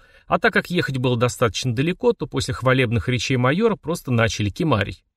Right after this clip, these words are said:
И поспали хорошо, почти два часа. А потом нас тормознули на К П П, где после проверки документов пустили на территорию Центрального научно-исследовательского полигона. Немного покрутившись по дорожкам, машина подъехала к бетонному сооружению,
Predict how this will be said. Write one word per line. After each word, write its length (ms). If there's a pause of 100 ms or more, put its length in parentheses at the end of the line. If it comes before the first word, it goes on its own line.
(260)
И 80
поспали 400
хорошо, 460
почти 320
два 160
часа. 400 (480)
А 100
потом 220
нас 160
тормознули 500
на 100
К 140
П 160
П, 200
где 180
после 260
проверки 460
документов 520
пустили 360
на 80
территорию 480
Центрального 640 (240)
научно-исследовательского 1040
полигона. 640 (480)
Немного 340
покрутившись 600
по 120
дорожкам, 460
машина 380
подъехала 500
к 80
бетонному 460
сооружению, 640